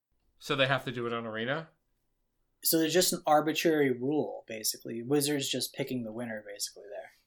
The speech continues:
Speaker 2: Which it, we, we would expect, right? But it's just, like, so frustrating.
Speaker 1: I didn't know that that was a rule. I didn't know that that was a thing. I think Wizards probably just wants to, like,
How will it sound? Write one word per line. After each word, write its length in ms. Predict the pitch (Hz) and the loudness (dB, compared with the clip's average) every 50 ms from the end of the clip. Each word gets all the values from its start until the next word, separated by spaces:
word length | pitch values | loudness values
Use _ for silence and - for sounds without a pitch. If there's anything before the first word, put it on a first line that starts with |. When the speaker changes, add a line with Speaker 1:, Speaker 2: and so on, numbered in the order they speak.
| _ _ _ _ _ _ _ _ _ _ _ - | _ _ _ _ _ _ _ _ _ _ _ 4
Speaker 2:
Which 460 | 165 170 170 170 - - - - _ _ _ _ _ _ _ - | 6 6 6 6 4 0 0 -4 _ _ _ _ _ _ _ -6
it, 160 | 185 190 190 - _ _ | -4 -4 -4 -6 _ _
we, 240 | - 175 170 190 190 | -8 -4 -2 0 2
we 240 | 180 170 175 190 190 | 2 4 6 10 10
would 120 | 180 170 | 10 10
expect, 640 | 143 127 - - - - - 202 151 123 - - - | 8 6 2 0 2 6 6 6 6 4 0 -6 -10
right? 260 | 127 120 120 131 131 131 | -8 -6 -4 -6 -6 -4
But 80 | - 127 | -4 -4
it's 180 | 131 131 - | -4 -4 -4
just, 300 | - 165 151 - - - | -4 -4 -4 -4 -4 -4
like, 220 | - 127 120 113 - | -4 -4 -4 -6 -6
so 220 | - - 185 151 120 | -2 2 2 2 0
frustrating. 500 | - 113 107 107 - - 120 - - - _ _ _ _ _ _ _ _ _ _ _ _ _ _ _ _ _ _ _ _ _ _ _ - | 0 -8 -8 -8 -8 -8 -10 -12 -14 -16 _ _ _ _ _ _ _ _ _ _ _ _ _ _ _ _ _ _ _ _ _ _ _ 0
Speaker 1:
I 240 | 160 143 151 170 | 2 4 4 4
didn't 340 | 180 208 220 196 180 147 147 | 4 2 0 -2 -4 -8 -4
know 540 | 135 139 131 123 110 107 107 107 110 120 131 _ _ - | -2 0 2 2 0 0 -4 -6 -8 -12 -14 _ _ -6
that 260 | 139 123 117 - - | -6 -6 -6 -8 -6
that 300 | - 127 120 120 123 - - _ _ _ - | -4 0 0 0 0 -2 -6 _ _ _ -4
was 280 | 127 120 123 120 120 | -2 -2 -2 -2 -4
a 220 | - 123 117 113 110 110 110 117 | -4 -6 -6 -6 -8 -12 -16 -18
rule. 720 | 120 117 123 139 143 139 120 107 98 95 101 113 123 131 _ _ _ _ _ _ _ _ _ _ _ _ _ _ _ _ _ _ _ _ _ _ _ _ _ - - - | -12 -6 -4 -4 -2 -2 -4 -6 -8 -10 -12 -14 -16 -18 _ _ _ _ _ _ _ _ _ _ _ _ _ _ _ _ _ _ _ _ _ _ _ _ _ -8 -2 2
I 100 | 156 147 | 2 2
didn't 160 | 139 139 139 | 2 2 2
know 100 | 135 135 | 0 0
that 140 | 131 127 127 | 0 -2 -4
that 100 | 127 127 | -4 -4
was 140 | 147 143 127 | -4 -4 -6
a 40 | 131 | -8
thing. 280 | 131 - 185 170 147 120 - - | -6 -4 -4 -4 -4 -6 -4 -2
I 100 | 165 151 | -2 0
think 200 | 151 202 208 - | 0 0 -2 -4
Wizards 380 | - 160 143 156 143 139 131 120 | -6 -6 -4 -4 -4 -4 -8 -4
probably 400 | - - 143 127 123 120 123 127 | 0 0 0 0 0 -4 -8 -8
just 220 | 117 120 113 - | -8 -8 -10 -8
wants 260 | - 123 117 113 - - | -4 -4 -4 -4 -6 -4
to, 80 | - | -4
like, 380 | 123 120 117 110 104 - - | 0 0 0 0 -2 -4 -12